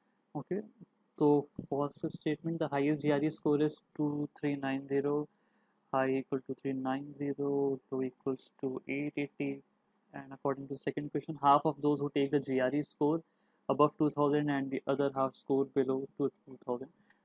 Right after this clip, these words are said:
So, uh, we can say that we just cannot determine the answer by looking at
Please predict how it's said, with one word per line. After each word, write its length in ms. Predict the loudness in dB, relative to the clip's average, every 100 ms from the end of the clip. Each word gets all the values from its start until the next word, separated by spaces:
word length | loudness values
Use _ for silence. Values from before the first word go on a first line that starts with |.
| 2
So, 280 | 6 6 4 _ _ _ _ _ _ _ _ 4
uh, 200 | 8 8
we 140 | 6
can 320 | 4 2 2 0
say 460 | 2 2 4 2
that 240 | 4 4 4
we 120 | 2
just 220 | 2 2
cannot 260 | 2 2 2
determine 340 | 2 2 2
the 100 | 2
answer 400 | 2 0 0 0
by 360 | 2 2 4 2
looking 380 | 0 0 0
at 140 | 0